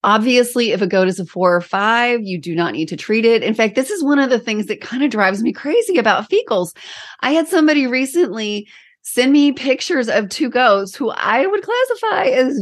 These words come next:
very well loved, looking at their photos. And he said, "Yeah, we just got fecals on these goats,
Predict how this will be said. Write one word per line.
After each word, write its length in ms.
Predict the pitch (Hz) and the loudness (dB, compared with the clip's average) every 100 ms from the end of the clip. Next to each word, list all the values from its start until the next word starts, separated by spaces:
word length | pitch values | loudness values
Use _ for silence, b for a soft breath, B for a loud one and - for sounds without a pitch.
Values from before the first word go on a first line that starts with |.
| 160 | -4
very 340 | 180 208 262 | -2 0 0
well 260 | 269 277 277 | -2 -2 -2
loved, 480 | 294 320 262 262 226 | -2 0 0 -2 -4
looking 380 | 208 - 285 240 | -6 0 0 0
at 120 | 220 | 0
their 180 | 247 240 | -2 0
photos. 580 | 254 214 180 180 185 - B B B - | -2 0 0 0 -4 -12 B B B -6
And 160 | 220 233 | -2 0
he 120 | 220 | -2
said, 280 | 220 220 220 | 0 0 0
"Yeah, 420 | 277 311 294 247 | -2 0 2 0
we 220 | 214 226 | -2 -4
just 260 | 226 262 - | -6 -10 -4
got 220 | 226 - | -2 -2
fecals 460 | - 196 220 226 220 | -4 -2 2 2 0
on 160 | 196 | -2
these 240 | 190 190 - | -2 -2 0
goats, 580 | 180 180 170 170 165 | 0 2 2 0 -6